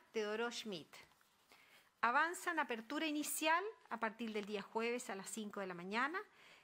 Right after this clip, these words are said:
en la región de los lagos, Chaitén, Futaleufú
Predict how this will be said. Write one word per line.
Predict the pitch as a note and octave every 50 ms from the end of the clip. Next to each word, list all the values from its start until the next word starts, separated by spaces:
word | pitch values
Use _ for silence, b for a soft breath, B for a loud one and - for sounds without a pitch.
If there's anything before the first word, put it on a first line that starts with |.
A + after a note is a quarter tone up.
| B B
en | A#3+ B3 B3+
la | B3 B3
región | B3 B3+ - - D#4 D#4 D#4+ E4
de | E4
los | D4+ D#4 D4 C4+
lagos, | C#4+ C#4 C4 G#3+ F3 D#3+ D#3+ E3 - - _ _ _ _ -
Chaitén, | - A#3+ A3 G3+ - - - - C#4 D4+ E4+ G4 F#4+ - _ _ _
Futaleufú | - - - B3 A3+ - A3+ G#3+ G#3 F#3+ F#3 - - - C#4 D#4 F4+ F#4 -